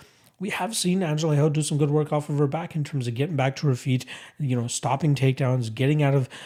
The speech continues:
uh, bad positions, especially up against the cage where it's easier for her opponents to take her down.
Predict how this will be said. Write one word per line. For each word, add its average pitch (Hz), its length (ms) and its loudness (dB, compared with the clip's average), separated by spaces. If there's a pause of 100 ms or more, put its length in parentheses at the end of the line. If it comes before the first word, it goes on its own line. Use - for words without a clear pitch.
(100)
uh, 127 200 6
bad 123 380 0
positions, 127 560 0
especially 135 400 -2
up 127 100 -2
against 123 280 -2
the 139 40 -4
cage 131 360 0 (240)
where 131 80 0
it's 117 100 -2
easier 135 380 2
for 127 180 -2
her 120 80 2
opponents 143 360 0
to 123 40 -6
take 117 240 -4
her 113 60 -8
down. 135 360 2